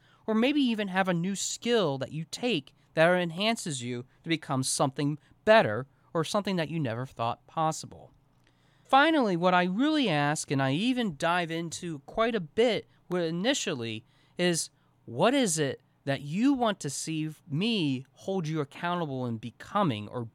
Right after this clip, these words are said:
doing as a result of working with me? Now, my formula,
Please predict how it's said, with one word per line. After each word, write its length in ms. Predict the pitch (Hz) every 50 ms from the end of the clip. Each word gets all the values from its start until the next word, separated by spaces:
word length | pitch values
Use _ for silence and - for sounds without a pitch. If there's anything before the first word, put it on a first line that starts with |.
| _
doing 480 | - 196 208 214 190 123 104 98 98 -
as 300 | - - 156 185 202 196
a 80 | 208 214
result 540 | 196 190 175 156 139 139 139 139 135 131 _ _ _ _
of 160 | - 131 120
working 380 | 117 117 123 120 - - 123 110
with 180 | 107 104 - -
me? 320 | 95 90 85 - - - _ _ _ _ _ _ _ _ _ _ _ _ _ _ _ _ _ _ _ _ _ _ _ _
Now, 160 | - 190 202 196
my 200 | 208 269 330 330
formula, 720 | - - - 220 196 185 175 160 151 147 139 151 180 202